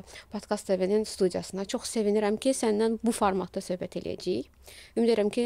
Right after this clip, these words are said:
sənə də rahat olacaq. Amma Azərbaycanda böyümüsən, Azərbaycanda təhsil almısan, bizim ənənələr, bizim dəyərlər, düzdür, media insanı olmusan, səhnədə olmusan. A, və birdən-birə köçürsən Avropaya,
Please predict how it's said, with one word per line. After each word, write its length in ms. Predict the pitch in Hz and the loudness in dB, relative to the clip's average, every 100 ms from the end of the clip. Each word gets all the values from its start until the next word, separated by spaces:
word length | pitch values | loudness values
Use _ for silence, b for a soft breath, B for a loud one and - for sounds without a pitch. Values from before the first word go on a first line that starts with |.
| 233 | -2
sənə 240 | - 208 202 | -2 0 2
də 80 | 190 | 2
rahat 240 | 196 - | 0 0
olacaq. 460 | 254 262 302 349 - | 0 2 2 0 4
Amma 140 | 320 | 4
Azərbaycanda 560 | 226 196 202 190 220 294 | 6 4 2 2 2 4
böyümüsən, 640 | 320 320 311 311 302 277 | 6 6 6 2 0 2
Azərbaycanda 560 | 208 196 180 180 190 233 | 0 0 -2 0 0 -2
təhsil 400 | - 311 - 320 | -2 -4 0 2
almısan, 640 | 294 285 277 - 269 277 | 4 2 0 2 2 2
bizim 240 | 233 202 214 | 0 0 0
ənənələr, 640 | 190 190 175 180 254 285 | 0 0 0 0 2 2
bizim 240 | 208 196 190 | 2 0 0
dəyərlər, 560 | 165 175 175 247 285 B B B | 0 -2 2 4 4 B B B
düzdür, 280 | 339 220 214 | 6 6 6
media 300 | 220 262 277 | 6 6 6
insanı 380 | 277 294 269 269 | 6 6 6 6
olmusan, 480 | 254 262 - 247 247 | 4 2 0 0 -2
səhnədə 400 | - 180 185 254 | -4 -4 2 4
olmusan. 540 | 277 269 254 262 277 B B B B B B | 4 4 0 -2 -2 B B B B B B
A, 500 | - 240 240 240 240 | 2 4 6 6 4
və 160 | 247 453 | 4 6
birdən-birə 500 | 440 277 494 381 320 | 6 8 6 6 4
köçürsən 540 | 269 - 330 - 247 | 4 2 2 4 2
Avropaya, 760 | 214 190 330 359 302 285 285 | 0 4 6 6 6 6 6